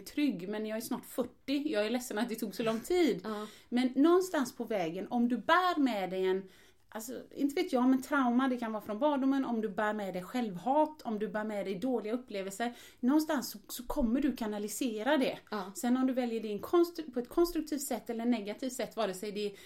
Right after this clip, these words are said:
Speaker 1: missbruk eller självbestraffning eller vad det än är, så att det är klart att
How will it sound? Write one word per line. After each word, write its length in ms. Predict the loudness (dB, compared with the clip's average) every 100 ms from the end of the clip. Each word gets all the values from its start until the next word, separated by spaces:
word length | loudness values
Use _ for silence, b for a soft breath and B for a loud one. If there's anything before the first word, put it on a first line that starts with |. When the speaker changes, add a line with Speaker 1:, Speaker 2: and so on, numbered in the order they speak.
| B
Speaker 1:
missbruk 680 | 2 2 -4 -2 0 0 -4
eller 180 | -4 -4
självbestraffning 1040 | -2 -2 -2 -6 -8 -4 -4 -2 -2 -2
eller 140 | -2
vad 200 | -2 -2
det 60 | 0
än 180 | 0 0
är, 200 | -2 -6 B B
så 140 | -12
att 160 | -12 -16 b b
det 120 | -4 -2
är 60 |
klart 280 | 0 -2 -2
att 220 | -8 -10